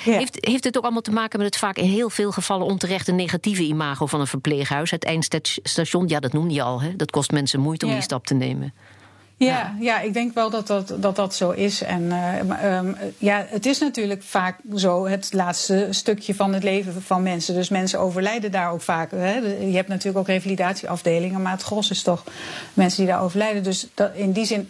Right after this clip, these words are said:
Speaker 1: is dat gewoon, eh, het begin van het einde als je daar naartoe gaat. Maar ja, ik denk dat dat,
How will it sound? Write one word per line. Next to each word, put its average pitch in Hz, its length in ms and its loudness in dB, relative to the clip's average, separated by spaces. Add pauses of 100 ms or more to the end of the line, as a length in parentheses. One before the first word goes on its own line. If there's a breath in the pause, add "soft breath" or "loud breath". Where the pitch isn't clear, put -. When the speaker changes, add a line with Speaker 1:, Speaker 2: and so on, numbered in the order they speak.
Speaker 1:
is 247 180 2
dat 196 220 0
gewoon, 190 480 0
eh, 185 340 0
het 180 140 0
begin 190 340 0
van 190 140 0
het 185 120 -2
einde 226 300 2
als 160 180 -4
je 185 60 0
daar 175 160 2
naartoe 175 380 0
gaat. 156 300 -2 (460 loud breath)
Maar 202 300 2 (180)
ja, 208 340 4
ik 208 200 -2
denk 226 240 2
dat 202 300 0 (240)
dat, 196 460 2